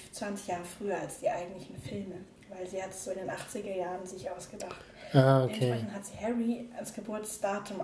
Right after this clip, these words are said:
Speaker 1: neunzehnhundertachtzig gelegt.
Speaker 2: Mhm.
Speaker 1: Da gibt's so eine, es gibt auf Wikipedia so eine, ähm, ja, da gibt's so eine, ähm, da wurde das alles mal zeitlich aufgelistet
Speaker 2: Mhm.
Speaker 1: und, und beschrieben. Die große Schlacht war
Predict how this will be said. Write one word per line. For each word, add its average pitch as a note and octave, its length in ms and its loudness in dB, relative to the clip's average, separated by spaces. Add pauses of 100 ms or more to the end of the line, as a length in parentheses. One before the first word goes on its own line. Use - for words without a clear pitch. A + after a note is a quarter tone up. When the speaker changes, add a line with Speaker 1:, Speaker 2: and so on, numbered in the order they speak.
(140)
Speaker 1:
neunzehnhundertachtzig - 840 -6
gelegt. F3+ 500 -6 (280)
Speaker 2:
Mhm. A#2 380 6 (400)
Speaker 1:
Da F#3+ 100 0
gibt's G3+ 280 -4
so G#3+ 80 0
eine, G3+ 200 2 (100)
es - 140 -6
gibt A#3+ 180 2
auf - 140 -4
Wikipedia G#3 840 -2
so G3 200 -4
eine, G3 180 -2 (300)
ähm, F3 340 -2 (720)
ja, F#3 160 -2
da G3 120 4
gibt's - 260 -6
so G3 80 0
eine, F#3+ 140 -2 (1160)
ähm, F3+ 380 -4 (300)
da G#3 160 0
wurde A3 120 0
das A3 160 -2
alles G3+ 280 -2
mal G3+ 160 -4
zeitlich G#3+ 480 -2
aufgelistet C#3 760 8
Speaker 2:
Mhm. - 160 -12
Speaker 1:
und, - 140 -14
und - 140 -10
beschrieben. A3+ 640 -4 (520)
Die A#3 80 -4
große - 340 -2
Schlacht A3 560 0
war G#3+ 540 2